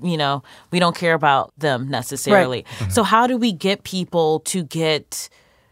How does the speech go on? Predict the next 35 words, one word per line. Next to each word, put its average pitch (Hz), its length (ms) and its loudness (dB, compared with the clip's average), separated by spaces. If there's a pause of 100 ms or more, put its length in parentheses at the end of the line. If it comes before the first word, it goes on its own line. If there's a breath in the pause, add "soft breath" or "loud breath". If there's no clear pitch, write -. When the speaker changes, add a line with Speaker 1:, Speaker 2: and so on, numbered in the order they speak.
(640)
Speaker 1:
riled 170 640 0
up 262 200 0
about 202 360 -2
this 147 180 -4
in 156 80 -2
a 143 80 -2
way 127 220 -2
that 143 140 0
I 143 80 2
feel 180 200 -6
like 175 140 -2
they 170 140 -4
still 180 280 0
haven't 165 540 -2
all 151 200 -2
the 147 120 -8
way? 135 140 -8
Like, 175 160 2
people 240 260 0
hear 208 180 2
the 185 100 -2
figure 190 240 -2
and 165 80 -2
they 147 60 -2
go, 151 180 0
"Oh, 214 180 2
wow," 165 360 2
but, 135 220 -4
like, 151 300 -2 (1200 loud breath)
Speaker 2:
You 294 100 4
know, 330 80 6
Speaker 1:
you 196 60 4
Speaker 2:
I - 20 6
Speaker 1:
know? 196 140 4
Speaker 2:
think, 233 260 0